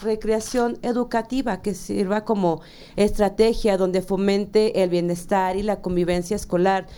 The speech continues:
donde esta recreación educativa también replique las experiencias formativas dentro de sus propios planteles. Por lo tanto, eh, vaya, la recreación aplicada de esta forma transforma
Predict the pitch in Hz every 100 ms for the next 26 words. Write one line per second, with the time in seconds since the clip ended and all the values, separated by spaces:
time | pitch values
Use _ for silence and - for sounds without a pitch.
0 | - - - - 208 208 180 202 196 196
1 | 190 196 220 226 220 262 262 247 214 214
2 | 226 240 226 202 202 220 233 208 196 208
3 | 214 240 214 226 - 220 214 - - -
4 | - - 190 190 185 - - 208 - 208
5 | 208 233 233 254 240 240 226 208 226 220
6 | 233 233 180 262 269 262 226 220 202 -
7 | 208 214 208 - 180 175 180 170 160 -
8 | - - - - - 202 202 214 208 233
9 | 233 233 254 262 269 - - 185 185 185
10 | 185 180 - - 208 196 165 - - 190
11 | 196 196 196 208 208 - 247 247 320 -
12 | - 190 190 - 202 226 233 226 254 247
13 | 269 247 240 240 214 208 202 226 233 233
14 | 254